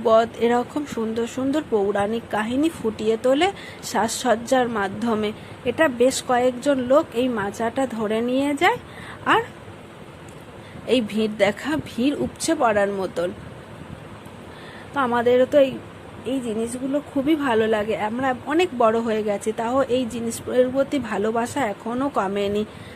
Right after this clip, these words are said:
তো সুন্দরবনের এগুলো বিশিষ্ট জিনিস। আর বললাম বাজি পোড়ানো,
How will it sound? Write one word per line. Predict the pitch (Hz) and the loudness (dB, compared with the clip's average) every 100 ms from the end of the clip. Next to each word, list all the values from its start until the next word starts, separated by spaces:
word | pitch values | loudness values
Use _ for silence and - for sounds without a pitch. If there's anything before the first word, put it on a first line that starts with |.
| - | -8
তো | 294 | -4
সুন্দরবনের | - 226 226 247 254 277 302 | -2 0 0 0 0 2 4
এগুলো | 254 269 294 | 4 4 0
বিশিষ্ট | 233 220 254 247 - | 0 -2 -2 -2 0
জিনিস। | 220 240 247 - | 2 2 0 2
আর | 247 | 2
বললাম | 254 240 247 277 320 254 | 2 2 2 2 2 2
বাজি | 214 208 208 226 | 2 2 2 0
পোড়ানো, | 214 202 196 202 190 | 2 4 4 2 -2